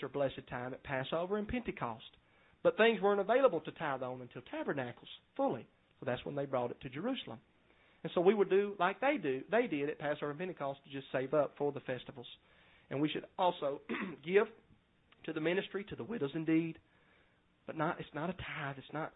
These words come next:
it's not a tithe, it's a giving. You know, in Revelation chapter twenty, verse twelve, I was, this scripture come to my mind today as I was talking to Brother Arnold on the phone. We was talking about something else. But in Revelation chapter twenty, verse twelve, and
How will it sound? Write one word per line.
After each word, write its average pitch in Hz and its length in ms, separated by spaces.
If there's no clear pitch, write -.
it's - 140
not 139 100
a 131 40
tithe, 135 260
it's - 160
a 160 40
giving. 135 360
You 196 80
know, 226 100
in 202 80
Revelation 240 680
chapter 214 260
twenty, 190 340
verse 156 220
twelve, 131 340
I 139 120
was, 135 100
this 160 100
scripture 185 320
come 180 120
to 175 60
my 160 80
mind 160 180
today 156 240
as 139 80
I 135 60
was 127 120
talking 147 200
to - 60
Brother 143 200
Arnold 143 220
on 135 60
the 135 80
phone. 139 360
We 151 100
was 143 140
talking 156 240
about 139 240
something 143 260
else. 131 220
But 170 140
in 170 60
Revelation 254 560
chapter 220 240
twenty, 202 260
verse 185 240
twelve, 139 320
and 135 120